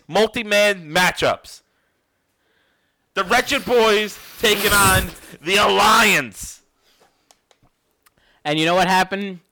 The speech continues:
Speaker 2: in the W W E's version of the Alliance?
Speaker 1: <laughs>
Speaker 2: The Alliance
Speaker 1: <laughs>
Speaker 2: lost.
Speaker 1: The Alliance lost. Summer, Survivor Series two thousand one.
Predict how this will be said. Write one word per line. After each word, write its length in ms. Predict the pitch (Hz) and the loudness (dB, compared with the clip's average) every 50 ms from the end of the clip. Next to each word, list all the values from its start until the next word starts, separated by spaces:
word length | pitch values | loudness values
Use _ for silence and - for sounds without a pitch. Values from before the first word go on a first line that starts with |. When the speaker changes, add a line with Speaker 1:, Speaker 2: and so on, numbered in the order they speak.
| _ _ | _ _
Speaker 2:
in 120 | - 117 | -10 -6
the 80 | 113 110 | -6 -4
W 300 | 101 123 120 117 123 123 | -2 -2 -2 -2 -2 -2
W 280 | 120 120 113 120 117 117 | -4 -4 -4 -2 -2 -2
E's 180 | 120 123 123 120 | -2 -2 -2 -2
version 300 | 131 131 131 135 143 147 | -2 -2 -2 -2 -2 -6
of 80 | 143 135 | -6 -4
the 100 | 143 143 | -2 -2
Alliance? 800 | 139 135 139 139 139 143 147 151 160 170 - - - - - _ _ _ _ _ _ _ _ _ | 0 2 2 2 0 0 0 -2 -4 -6 -10 -14 -18 -20 -20 _ _ _ _ _ _ _ _ _
Speaker 1:
<laughs> 80 | 247 _ _ - _ _ _ | -20 _ _ -20 _ _ _
Speaker 2:
The 160 | _ 117 107 | _ -10 -8
Alliance 840 | 101 101 101 104 110 120 120 110 104 101 101 104 - - - - - - - _ _ _ _ _ _ | -8 -6 -4 -2 -2 -2 -2 -2 -4 -4 -6 -8 -10 -14 -16 -18 -20 -20 -20 _ _ _ _ _ _
Speaker 1:
<laughs> 360 | _ _ 202 214 - - - | _ _ -20 -20 -18 -20 -18
Speaker 2:
lost. 720 | - 98 98 101 101 98 101 104 104 - - - - - - _ _ _ _ _ _ _ _ _ _ _ _ _ _ _ _ _ | -16 -16 -12 -8 -6 -4 -4 -6 -6 -8 -14 -20 -20 -20 -20 _ _ _ _ _ _ _ _ _ _ _ _ _ _ _ _ _
Speaker 1:
The 100 | 139 143 | -6 -6
Alliance 760 | 139 135 139 143 147 156 170 185 196 208 208 196 185 - - _ | -6 -4 -2 0 2 2 2 2 0 0 -2 -4 -6 -12 -20 _
lost. 720 | - 110 135 160 190 - - - 101 92 - - - - - - 104 101 | -10 -4 0 2 4 4 4 4 2 0 -4 -10 -18 -20 -20 -20 -20 -20
Summer, 420 | - - - - 185 185 196 202 190 - - - - _ 120 123 - _ _ _ | -18 -12 -4 -2 0 0 2 0 -2 -2 -6 -14 -20 _ -20 -20 -20 _ _ _
Survivor 420 | - - 165 160 180 196 214 214 202 | -12 -10 -4 0 2 2 2 2 0
Series 380 | - 208 196 196 196 196 - | 0 0 0 2 0 0 -4
two 180 | - - 202 185 | -4 -6 -4 -2
thousand 440 | 170 180 180 175 165 175 160 151 143 | 0 2 2 2 0 -2 -6 -4 -2
one. 400 | 147 151 135 117 95 87 87 - | 0 0 0 0 -2 -6 -12 -20